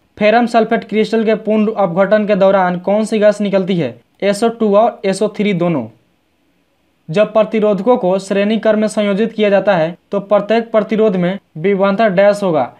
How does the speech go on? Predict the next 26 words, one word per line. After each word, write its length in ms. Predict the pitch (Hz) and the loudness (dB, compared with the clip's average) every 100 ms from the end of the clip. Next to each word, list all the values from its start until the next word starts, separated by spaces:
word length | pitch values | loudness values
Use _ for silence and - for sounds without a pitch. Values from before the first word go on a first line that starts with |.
| _ - | _ -4
यानी 200 | 185 202 | -2 -2
प्रतिरोध 460 | 202 196 202 214 220 | -2 -2 0 0 0
के 180 | 202 226 | -4 -4
समानुपाती 640 | 214 196 196 190 180 196 | -2 -2 -2 -2 -2 -2
होगा। 300 | 180 143 120 - _ _ _ _ | -2 -2 -4 -8 _ _ _ _
यहाँ 160 | 180 190 | -4 -2
पे 120 | 196 | 0
डैश 240 | 170 208 | 2 0
दिए 200 | 208 202 | 0 0
हुए 140 | 208 196 | 0 0
थे। 180 | 208 208 - | -2 -6 -4
फिर 180 | 220 202 | -4 -2
पूछे 220 | 202 214 | -2 0
गए 120 | 202 | 0
थे 160 | 202 190 | 2 0
हाइड्रोकार्बनों 840 | 175 185 185 226 220 202 202 214 | 0 0 0 0 0 0 0 -2
के 140 | 208 208 - | -2 -4 -2
अल्कलाइन 540 | 190 190 185 196 220 - - | -2 0 0 2 -2 -6 -4
समूह 280 | 190 202 202 | -2 0 0
का 120 | 190 | -2
पहला 240 | 190 185 202 | 0 0 0
सदस्य 400 | 202 190 190 190 | 0 -2 0 -2
है, 200 | 131 113 _ - | -4 -6 _ -6
एथाइन 400 | 175 - 180 208 | -6 -2 -2 0
हो 100 | 202 | 0
जाएगा। 380 | 202 196 190 | 2 2 2